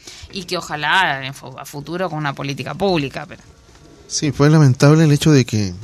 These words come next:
Speaker 2: esta política que se implementó en el metro incluso contó con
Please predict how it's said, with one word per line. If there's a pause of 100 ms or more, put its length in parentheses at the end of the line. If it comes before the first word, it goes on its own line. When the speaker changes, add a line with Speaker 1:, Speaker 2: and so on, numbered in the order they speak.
(140)
Speaker 2:
esta
política
que
se
implementó
en
el
metro (500)
incluso
contó
con